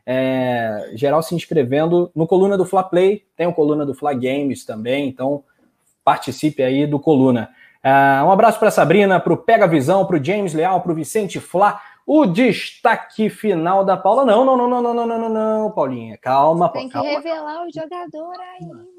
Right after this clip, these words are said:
Speaker 1: Temos o enigma, temos o enigma. Produção, tá no, tá no ponto aí? Vamos dar o play? Vamos.
Speaker 2: Que rufem os tambores.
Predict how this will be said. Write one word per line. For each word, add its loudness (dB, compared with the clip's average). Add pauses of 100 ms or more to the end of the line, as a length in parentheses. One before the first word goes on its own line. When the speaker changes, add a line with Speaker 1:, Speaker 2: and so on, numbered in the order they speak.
(140)
Speaker 1:
Temos -8
o 2
enigma, 0
temos -4
o 0
enigma. -2 (400)
Produção, 2 (200)
tá 2
no, 0
tá -6
no -6 (200)
ponto 2
aí? 2
Vamos 0
dar 4
o 0
play? 2
Vamos. -8 (580)
Speaker 2:
Que 2
rufem 0
os -8
tambores. -2